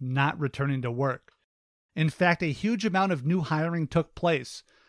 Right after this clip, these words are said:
but rather the downturn was caused by a massive layoff purge from the same people who are now whining about not being able to find workers.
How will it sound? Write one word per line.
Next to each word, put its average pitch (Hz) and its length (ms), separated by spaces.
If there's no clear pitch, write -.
but 190 200
rather 185 320
the 156 140
downturn 175 600
was 139 120
caused 165 420
by 156 120
a 151 160
massive 160 480
layoff 170 380
purge 120 420
from 185 320
the 160 100
same 208 360
people 208 320
who 139 100
are 165 140
now 151 180
whining 151 420
about 139 280
not 139 200
being 160 200
able 147 260
to 135 100
find 135 400
workers. 131 580